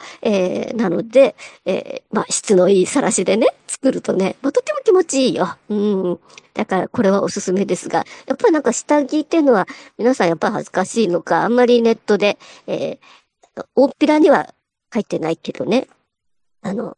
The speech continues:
だんだん必要じゃないかなと。自分で自分の介護をするために、えー、それに、まあ、手先を動かすことは悪いことじゃないので、そうやって自分の、こう、快適なものを作るというのはやってみると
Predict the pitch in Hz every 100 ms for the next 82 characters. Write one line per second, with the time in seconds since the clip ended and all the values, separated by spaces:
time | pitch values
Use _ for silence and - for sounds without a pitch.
0 | _ 160 226 220 214 208 202 - - -
1 | 220 302 214 254 - 220 226 - 240 -
2 | 208 233 233 214 247 247 247 294 269 185
3 | - 190 165 208 196 185 214 - - -
4 | - 196 156 - - - 302 285 269 254
5 | 277 302 320 294 269 302 294 220 180 190
6 | 196 175 180 - - 190 185 208 202 539
7 | - - - 240 214 - - 180 - -
8 | 214 202 196 208 214 208 202 - - -
9 | 269 294 - 311 320 302 302 285 285 240
10 | 190 - - - - - - 214 190 196
11 | 190 180 175 - - - - 190 - 208
12 | 220 233 190 - - -